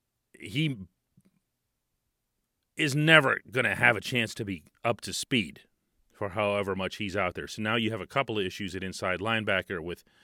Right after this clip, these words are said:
Vinny having been off practice all week and then Avery Williamson being brand new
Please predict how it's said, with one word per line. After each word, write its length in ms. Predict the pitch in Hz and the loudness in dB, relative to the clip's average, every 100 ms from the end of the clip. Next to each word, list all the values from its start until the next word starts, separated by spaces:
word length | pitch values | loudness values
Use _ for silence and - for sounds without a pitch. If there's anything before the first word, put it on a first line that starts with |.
| _ _ _ - | _ _ _ -6
Vinny 300 | 110 117 107 | -2 0 0
having 240 | 101 95 | -2 -4
been 120 | 92 | -6
off 160 | 85 - | -6 -2
practice 400 | 123 120 107 95 | 0 0 -2 -2
all 200 | 101 98 | 0 0
week 260 | 98 92 | -2 -4
and 100 | 95 | -6
then 140 | 92 90 | -6 -6
Avery 320 | 87 85 80 | -6 -8 -8
Williamson 480 | 90 110 101 - 95 | -4 -4 -4 -6 -8
being 240 | 90 87 | -6 -8
brand 280 | 78 82 85 | -8 -8 -4
new 360 | 127 135 117 | 0 2 2